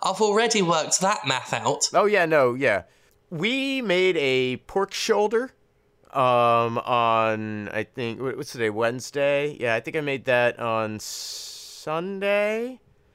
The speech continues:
Speaker 2: And then on Monday, we had that over salad for dinner.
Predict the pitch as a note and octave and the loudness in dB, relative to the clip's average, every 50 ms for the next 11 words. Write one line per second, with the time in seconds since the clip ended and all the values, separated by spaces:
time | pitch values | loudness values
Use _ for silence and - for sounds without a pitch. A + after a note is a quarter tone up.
0 | _ _ _ _ _ _ _ _ _ _ _ - C#3 C#3 C3+ C3+ C3+ C3+ C3+ C3+ | _ _ _ _ _ _ _ _ _ _ _ -2 -2 0 0 -2 -2 -6 -6 -8
1 | C3 B2+ A2+ - A#2 A2+ G#2 G#2 - - - A#2+ C#3+ C3+ C3+ C#3 C3+ B2+ C3 C3 | -8 -8 -10 -12 -14 -18 -18 -20 -20 -18 -10 -4 -2 -2 -2 0 -2 0 0 0
2 | B2+ B2+ B2+ A#2+ - C3 B2 B2 B2 B2 C3+ C3 B2 C3 B2+ B2+ B2+ B2 B2 G#2+ | -2 -2 -4 -8 -8 -6 -4 -2 -2 -2 -2 -2 -2 0 0 2 2 0 0 -2
3 | A2+ A#2+ B2 B2 A#2+ A#2 A#2+ A#2+ A#2 A#2 A2+ A2+ A2+ A2+ A2+ A2 G#2+ G2+ - - | -4 -4 -4 -2 -2 -2 -2 0 0 0 2 2 2 0 0 -4 -6 -12 -8 -4
4 | A2+ A2 A2+ A2+ A2+ - _ - A#2+ A2+ A2 G#2+ F#2+ G2+ G2+ G2 - - - C3 | -2 0 0 0 0 -2 _ -2 0 0 0 0 -4 -6 -10 -10 -10 -8 -4 -2
5 | A2+ A2 A2+ A#2 A#2+ C3 D3 F3+ F#3+ A3+ A3+ _ _ _ _ _ _ - F3 F3+ | 0 0 0 0 -2 -2 -4 -6 -6 -10 -16 _ _ _ _ _ _ -12 -12 -8
6 | F#3 G3 G3 G3 F#3+ G#3 A#3 C#4 - | -6 -4 -4 -4 -4 -4 -6 -6 -8